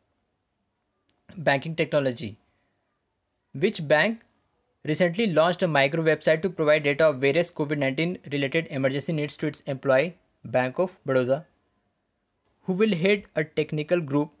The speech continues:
on social stock exchanges constituted by sebi, recommended not to allow the political and religious organization to track in, to trade in stock exchanges। वो हैं हर्ष कुमार मनवाला। तो ये था बारह से इक्कीस मई तक ये बैच में बैंकिंग फाइनेंशियल अवेयरनेस।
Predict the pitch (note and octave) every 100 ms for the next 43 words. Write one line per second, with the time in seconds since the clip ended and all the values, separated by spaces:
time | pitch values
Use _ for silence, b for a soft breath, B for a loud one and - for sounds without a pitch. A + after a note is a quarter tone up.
0 | - C#3 C#3+ - - D3 C3 E3+ D3+ D#3+
1 | C#3+ C3 - C3 B2 C3+ - - C3 D3+
2 | D3+ D3+ D3 D3+ B2+ C3 D#3+ _ _ _
3 | - C#3+ C#3+ D#3 D3 E3 F3 E3 E3 F#3
4 | E3+ C#3+ D3+ E3 D3 B2 B2 C#3+ D#3+ C#3
5 | C3+ B2 D3+ D#3 - C3+ C3+ C3+ C#3 E3
6 | F3+ - D3+ - D#3+ D3+ E3+ G#3+ - _
7 | _ - D3+ F3 F3+ A3 - - F3 E3+
8 | C3+ - C#3 G#2+ G2+ - _ _ _ _
9 | B2+ D#3 G3+ - C#3 E3 - D3 C3+ F#3
10 | - - C3+ A#2+ A#2 G#2 - _ _ _
11 | _ _ _ _ _ _ _ _ _ _
12 | E3 D#3+ F#3 G#3 E3 D3+ E3 F3 D#3 F3+
13 | F3 E3+ E3 E3 D#3 D3 F3+ C#3 C3+ D3+
14 | E3 D#3 C#3+ D#3+ C#3 C3 D3 F3+